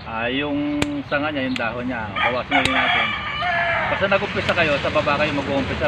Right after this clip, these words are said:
para alam nyo kung alin yung ititira nyo. O, kagaya dito, babawasin na naman natin yung isa dito. Ito, cut na natin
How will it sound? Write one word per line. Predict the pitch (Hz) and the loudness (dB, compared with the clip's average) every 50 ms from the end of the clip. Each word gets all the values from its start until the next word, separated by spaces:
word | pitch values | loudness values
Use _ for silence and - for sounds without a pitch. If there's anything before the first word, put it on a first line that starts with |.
| 139 143 | 2 2
para | 139 139 139 135 135 131 127 127 127 127 123 - - - - - - - - - - - - - - - - - - - - - - - - | 2 2 2 2 2 2 2 0 0 -2 -2 -4 -4 -4 -4 -6 -8 -8 -8 -8 -8 -8 -8 -8 -8 -8 -8 -6 -6 -8 -8 -8 -8 -4 -2
alam | 147 175 180 185 180 | 2 2 2 2 2
nyo | 170 147 135 | 0 -2 0
kung | 143 151 156 | 0 0 0
alin | 151 156 160 156 156 | 0 0 0 -2 -4
yung | 151 | -4
ititira | 143 - 139 127 - 131 120 120 | -4 -4 -6 -4 -4 -2 -2 -2
nyo. | 117 117 131 135 135 123 123 - - - - - - - - - - - - - - - - - - - - - - - - - - - - - - - - | -2 -2 -2 -2 -2 -2 -4 -8 -10 -12 -12 -12 -12 -12 -12 -12 -12 -12 -12 -12 -12 -12 -12 -12 -12 -10 -10 -10 -10 -10 -10 -12 -12 -12 -12 -10 -10 -8 -6
O, | - 107 117 | -6 -6 -4
kagaya | 127 139 143 151 156 | 0 2 2 2 2
dito, | 165 170 160 - 147 131 123 120 - - - - - - - - - - - - - - - - - - - - 143 | 0 -2 -2 -2 -2 -2 -2 -4 -6 -8 -10 -10 -10 -10 -10 -10 -10 -10 -10 -10 -10 -10 -10 -10 -10 -10 -6 -4 -4
babawasin | 143 165 165 170 170 165 - 185 175 | -2 0 2 2 2 2 2 -2 -2
na | 170 170 | -2 -2
naman | 165 170 170 | -2 0 2
natin | 165 160 147 160 160 | 2 2 2 0 -4
yung | 165 160 135 | -6 -6 -6
isa | 156 139 | -6 -4
dito. | 135 131 131 135 143 139 131 123 - - - - - - - - - - - - - - - - - - - - - - - - - - - - - - - - 113 | -2 -4 -2 -2 -2 -2 -2 -4 -6 -10 -12 -12 -12 -12 -12 -12 -12 -12 -12 -12 -12 -12 -12 -12 -12 -14 -14 -14 -14 -14 -12 -14 -14 -14 -14 -14 -14 -14 -12 -12 -10
Ito, | 110 - 123 120 120 110 - - - - - - - | -4 -2 -2 0 0 -2 -6 -10 -12 -14 -14 -10 -6
cut | - 139 - | -6 -4 -4
na | 160 165 160 | -2 -2 -2
natin | 160 - 160 | -2 -2 -4